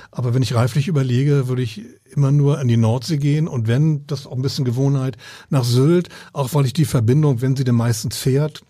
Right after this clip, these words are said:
nicht immer ganz gut, aber sie fährt da irgendwie mit der Bahn ganz gut finde. Eine Insel mit dem Schiff, das ist immer, da hätte ich immer das Problem, wenn mal was ist, komme ich vielleicht nicht weg. Das ist vielleicht mehr, mehr immer eine psychische Geschichte <laughs> von mir, aber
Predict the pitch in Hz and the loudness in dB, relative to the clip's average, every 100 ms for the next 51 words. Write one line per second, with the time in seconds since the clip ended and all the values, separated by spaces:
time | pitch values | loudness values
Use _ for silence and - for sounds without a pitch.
0 | _ 113 107 131 117 110 - 151 180 - | _ -8 -4 -4 -2 -2 -2 -2 -2 -2
1 | 113 107 107 143 123 139 117 117 123 - | -4 -2 -4 -4 -4 -4 -2 -2 -4 -14
2 | - 143 127 110 117 143 147 113 - 107 | -6 -2 0 2 2 4 4 2 -2 -6
3 | - 110 104 143 127 - - - 208 127 | -2 2 2 2 -4 -12 -20 -10 -4 -2
4 | 160 156 147 139 143 120 - 175 - - | 2 2 4 2 0 -2 -2 -2 -4 -14
5 | 226 247 - 262 220 135 190 - 156 135 | -16 -18 -18 -14 -10 -8 -8 -6 -4 -4
6 | 135 - - - 135 180 143 139 156 131 | -4 -10 -18 -6 -4 0 0 0 0 2
7 | 143 135 147 131 110 160 - 143 123 139 | 2 4 2 2 -2 -6 -2 -2 0 -2
8 | 127 117 120 143 - - 143 - 160 120 | -2 -2 0 -2 -4 -8 -8 -8 -6 -6
9 | 160 127 123 117 117 120 127 113 110 110 | -2 -2 -2 -2 0 0 0 0 0 -2
10 | 107 - - 123 - 196 180 143 120 120 | -4 -12 -8 -6 -2 -2 0 -2 -2 -2
11 | 113 - 170 - 151 135 196 135 127 127 | -2 -2 -4 -2 0 2 2 0 -2 -4